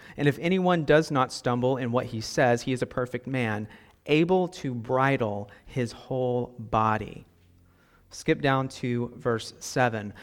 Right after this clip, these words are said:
"For every kind of beast and bird, of reptile and sea creature can be tamed and has been tamed by mankind, but no human being can tame the tongue. It is a restless evil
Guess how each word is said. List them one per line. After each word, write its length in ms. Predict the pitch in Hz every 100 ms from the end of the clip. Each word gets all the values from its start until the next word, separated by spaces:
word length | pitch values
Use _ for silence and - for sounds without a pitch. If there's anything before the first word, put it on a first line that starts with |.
| -
"For 260 | - 156 -
every 640 | - 170 190 185 196 202 202 - _ _ -
kind 320 | 165 160 151
of 280 | 135 113 117
beast 360 | 143 135 - 135
and 220 | 117 110
bird, 360 | 131 127 123
of 180 | 120 110
reptile 720 | 131 - - 113 110 113 - -
and 260 | 120 113 113 - -
sea 320 | - - 202
creature 480 | 185 131 117 - 113
can 220 | - 127
be 100 | 120
tamed 640 | - - 143 120 107 110 - - 147
and 120 | 139
has 320 | 156 190 196
been 180 | 131 120
tamed 320 | - 120 117
by 140 | 117
mankind, 720 | 113 120 117 - 123 110 104 - - -
but 160 | 135 143
no 360 | 139 160 185
human 460 | 185 - 165 165 139
being 480 | 139 123 113 117 -
can 220 | 123 113
tame 380 | - 123 120 113
the 100 | 113
tongue. 560 | - 123 101 98 110 - - - -
It 80 |
is 140 | 143 139
a 80 | 127
restless 720 | 120 143 160 - 170 160 -
evil 600 | 131 123 117 117 113 113